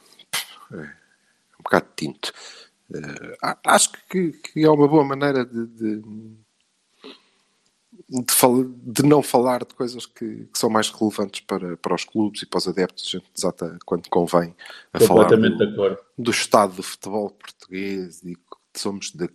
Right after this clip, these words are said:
Speaker 1: quinta divisão, do que, p-, porque... Quando, vá, vamos lá ver. Usamos esta eliminatória, não é? Vá. O Braga, que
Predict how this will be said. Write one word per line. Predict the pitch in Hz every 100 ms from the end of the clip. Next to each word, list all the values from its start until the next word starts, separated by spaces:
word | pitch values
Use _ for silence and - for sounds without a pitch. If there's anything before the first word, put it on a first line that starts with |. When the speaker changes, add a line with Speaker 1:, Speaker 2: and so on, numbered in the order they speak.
| _
Speaker 1:
quinta | 113 104 - 98
divisão, | 98 87 87 80 92 104 95 92
do | 87 87 -
que, | - 98 90
p-, | - 90 85 82 _
porque... | 101 101 95 - - 82 - - - _
Quando, | - 480 - - -
vá, | - - _ _ - _ _
vamos | - 165 -
lá | 113
ver. | 101 - - -
Usamos | - - - 170 180 135
esta | 143 - 127
eliminatória, | 110 104 92 - 65 - - - _
não | - 87 82
é? | 92 - _ _ _ _ _ _ _ -
Vá. | - - - - - - _
O | - 160
Braga, | 107 107 117 95 98 101 _
que | -